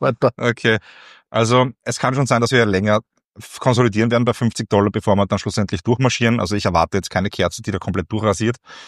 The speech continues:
Speaker 2: Und dementsprechend, ähm, kann man in der Zeit sicher mit Ge-, Gewinnmitnahmen woanders, ähm, bessere,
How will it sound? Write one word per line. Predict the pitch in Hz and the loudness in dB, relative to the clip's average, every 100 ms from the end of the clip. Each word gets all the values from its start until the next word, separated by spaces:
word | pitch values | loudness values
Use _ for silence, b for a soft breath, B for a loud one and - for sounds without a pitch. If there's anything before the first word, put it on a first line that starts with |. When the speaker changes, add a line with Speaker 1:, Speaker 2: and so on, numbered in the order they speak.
| B B B - | B B B -8
Speaker 2:
Und | 104 90 | -6 0
dementsprechend, | 95 110 - 101 98 - 107 101 | 0 0 0 0 0 0 0 0
ähm, | 101 104 98 | -2 -2 0
kann | 104 98 | 0 2
man | 107 107 - - | 2 0 -4 -4
in | 113 | 0
der | 104 98 | 0 0
Zeit | - 90 110 | 0 0 -2
sicher | - 110 - 117 | -2 -6 0 2
mit | 110 101 _ | 2 -2 _
Ge-, | 110 95 | -2 0
Gewinnmitnahmen | 98 98 107 120 95 98 95 | 0 0 0 0 2 2 2
woanders, | 85 90 95 - | 0 0 -2 -2
ähm, | 82 90 90 90 62 98 | -4 -2 -2 -6 -8 -4
bessere, | 85 - 87 90 85 | -2 -2 0 2 0